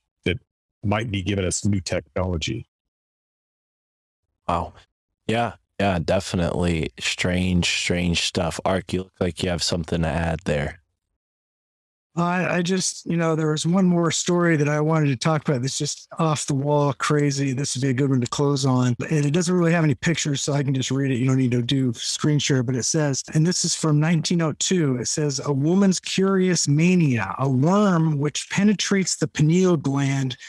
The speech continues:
Speaker 3: causes remarkable hallucinations." And it says, "Miss Freiberg, the, the woman this happened to, delighted in sweet peas and roses, and her year,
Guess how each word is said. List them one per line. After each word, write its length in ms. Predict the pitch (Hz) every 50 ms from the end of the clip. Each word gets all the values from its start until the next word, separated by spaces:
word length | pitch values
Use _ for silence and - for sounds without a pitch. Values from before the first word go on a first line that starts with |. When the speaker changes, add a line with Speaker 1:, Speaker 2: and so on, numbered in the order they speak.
| - - -
Speaker 3:
causes 500 | - - 165 165 165 151 170 160 - -
remarkable 640 | 147 139 139 143 151 160 160 - 165 147 156 151 123
hallucinations." 1200 | - - 143 135 139 147 147 - - 143 139 143 147 151 151 - - 120 101 92 - - - - - - _ _ _ _ _ _ _ _ _ _ _ _ _ -
And 140 | 135 143
it 120 | 151 143 127
says, 500 | - - 175 165 160 156 151 147 - - -
"Miss 260 | - 151 185 202 - -
Freiberg, 920 | - - 175 180 196 208 214 190 151 156 143 147 147 147 143 143 120 107 _ _ _ _ _ _ _ _ _ _ _ -
the, 300 | - 139 139 143 143 123
the 100 | 127 139
woman 220 | 143 160 170 180
this 160 | 170 151 - -
happened 320 | 165 160 147 147 139 123
to, 160 | - 147 139
delighted 500 | 131 147 139 139 147 160 190 190 208 175
in 80 | 165 151
sweet 420 | - - - - 220 233 175 - -
peas 340 | - 214 220 214 202 -
and 120 | 170 147 143
roses, 600 | 160 180 190 180 170 147 143 131 127 120 - - -
and 160 | 147 143 135 135 131 123 - _ _ -
her 240 | - - 160 156 143
year, 580 | 143 139 147 170 196 208 208 208 202 180 -